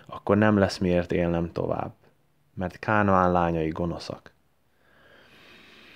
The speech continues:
És Izsák magához hívta Jákobot, megáldotta, és intelmekkel látta el, mondván: „Ne védj feleséget Kánaán egyetlen lánya közül sem, hanem indulj el, és menj Mezopotámiába, Betuel házába,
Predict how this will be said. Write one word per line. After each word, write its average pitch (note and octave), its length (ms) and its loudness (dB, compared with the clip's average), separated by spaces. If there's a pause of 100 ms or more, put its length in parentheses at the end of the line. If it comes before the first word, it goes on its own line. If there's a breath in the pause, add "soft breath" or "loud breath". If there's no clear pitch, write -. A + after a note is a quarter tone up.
(240 loud breath)
És - 200 -6
Izsák A#2 320 4
magához G#2 500 2
hívta F#2+ 300 0
Jákobot, F2+ 560 2
megáldotta, F#2+ 720 0
és F2+ 180 -6
intelmekkel F#2+ 720 0
látta F2 400 -2
el, F2 160 -4
mondván: E2+ 440 -4
„Ne G#2 160 0
védj A#2 240 2
feleséget F#2 640 0
Kánaán F#2+ 440 0
egyetlen G#2 560 0
lánya F#2 360 0
közül D#2+ 360 -6
sem, - 360 -10
hanem F2+ 300 -2
indulj A2 380 2
el, F#2 160 4
és F2 140 -2
menj F#2+ 240 0
Mezopotámiába, F#2+ 1040 0
Betuel G2 580 2
házába, F2+ 720 -2